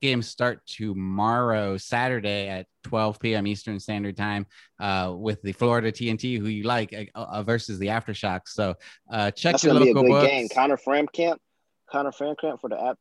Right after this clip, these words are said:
Speaker 2: Aftershocks is a dog, and,
Speaker 1: Yeah.
Speaker 2: uh, he, he could send them packing with an Elam ending shot. So be careful about that.
Speaker 1: Yeah, yeah,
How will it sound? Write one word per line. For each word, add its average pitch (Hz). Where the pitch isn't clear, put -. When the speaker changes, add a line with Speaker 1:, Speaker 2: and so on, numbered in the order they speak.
Speaker 2:
Aftershocks 156
is 104
a 98
dog, 98
and, 104
Speaker 1:
Yeah. 95
Speaker 2:
uh, 101
he, 127
he 156
could 185
send 165
them 156
packing 135
with 117
an 107
Elam 120
ending 113
shot. 104
So 95
be 101
careful 131
about 95
that. 101
Speaker 1:
Yeah, 95
yeah, 95